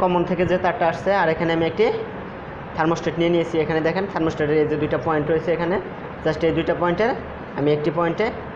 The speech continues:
কম্প্রেসরের ক-, কমন থেকে আসা লাইনটা আমি এখানে just in করে দিলাম, in করে দিয়েছি এখানে। এরপর দেখেন আমি কি করি, এখানে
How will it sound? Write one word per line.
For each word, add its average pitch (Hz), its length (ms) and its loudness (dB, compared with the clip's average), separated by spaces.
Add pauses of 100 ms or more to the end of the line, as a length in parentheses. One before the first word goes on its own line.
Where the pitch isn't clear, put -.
(120)
কম্প্রেসরের 170 520 2 (280)
ক-, 165 160 0 (120)
কমন 160 240 0
থেকে 175 200 0
আসা 170 180 -4
লাইনটা 160 260 0
আমি 160 120 0
এখানে 185 160 -2 (340)
just 151 220 -2
in 165 120 0
করে 151 200 2
দিলাম, 113 160 0 (1040)
in 156 120 0
করে 180 180 4
দিয়েছি 175 300 2
এখানে। 185 200 0 (420)
এরপর 160 280 0
দেখেন 175 220 0
আমি 175 140 0
কি 190 140 2
করি, 220 120 2 (4000)
এখানে 175 180 2